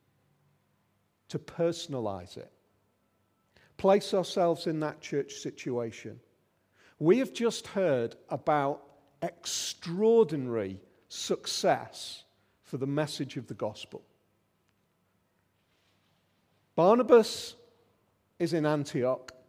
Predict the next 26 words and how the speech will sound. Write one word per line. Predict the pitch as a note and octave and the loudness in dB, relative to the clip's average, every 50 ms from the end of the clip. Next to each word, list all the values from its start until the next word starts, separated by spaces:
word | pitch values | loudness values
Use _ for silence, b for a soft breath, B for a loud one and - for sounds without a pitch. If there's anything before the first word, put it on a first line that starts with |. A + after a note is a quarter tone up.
| _ _ _ _ _ _ _ _ _ _ _ _ _ _ _ _ _ | _ _ _ _ _ _ _ _ _ _ _ _ _ _ _ _ _
There | F3+ F#3 F3+ | 6 8 8
is | E3 - | 6 4
great | - - - - G3 F#3 F#3+ G3+ A3 A#3+ B3 A#3+ - - | -2 -10 -4 -2 0 2 8 10 10 10 10 8 2 6
work | G#3+ G#3 G3+ G3+ F#3+ - - - | 8 8 10 10 6 4 2 -2
going | F#3 E3 D#3+ D#3 D#3 D3 C#3 C#3 | -2 0 0 0 -2 -4 -2 -4
on. | A2+ F#2+ F#2+ - - - _ _ _ _ _ _ _ _ _ _ _ _ _ _ _ | -4 -4 -6 -14 -20 -20 _ _ _ _ _ _ _ _ _ _ _ _ _ _ _
But | - G#3 A3 - | 2 4 4 4
even | A#3 A#3 B3 B3 F#3 A3+ A3 G#3+ G#3 | 4 6 6 6 6 6 4 4 4
more | G3+ G3+ A3 B3+ C4+ C4 | 8 10 10 10 10 8
than | G#3 A3 G3 F3+ | 6 4 4 4
that, | D#3+ C#3 C#3 D#3 - - | 2 2 2 0 -2 0
we | F#3 G3+ G#3+ G#3+ | 2 6 10 10
are | G#3+ G#3 F#3 D3+ - - | 10 10 8 4 0 0
hearing | C4 B3+ C4 C4 B3 G3 D#3+ C3+ C3 C3 C3+ C3+ - b b b b b | 2 6 8 8 10 10 6 4 2 -4 -8 -10 -14 b b b b b
from | b - - F3+ E3+ | b -4 -2 -2 -2
people | D#3+ - G#3+ A3 A3+ A3 - G3 D#3+ D3+ C#3+ | 0 0 -2 -2 -2 0 0 0 0 0 2
who | E3+ F3 F3+ | 2 4 4
are | G3 F#3 | 4 2
really | F#3 F#3 G3+ G#3 A3 A#3+ C4 C4 B3+ A#3+ G#3+ F3+ D3+ C#3 C3 B2 A#2 b b b b b b b - | 0 -2 -4 -4 -2 -2 0 0 4 4 4 4 4 2 0 -4 -8 b b b b b b b -10
right | F3 F#3 G#3+ A#3+ C4 B3+ A#3 - | 2 8 10 10 10 10 8 6
at | - F#3+ - - | 0 -2 0 -2
the | F#3+ | -2
forefront | - - - - - - B3 C#4+ D4 B3+ - - F#3+ D#3+ D#3 D#3+ D#3 | -2 -2 -10 -6 2 4 6 6 6 4 2 0 0 0 0 0 -2
of | - - F3+ - | -4 -4 -6 -2
the | - A3+ | -2 -2
success | - - - - - - - - - - - - - B3+ A#3+ G3+ - - - - - | -2 -2 -2 -2 -4 -4 -4 -8 -10 -10 -2 0 2 2 2 0 -4 -8 -12 -14 -14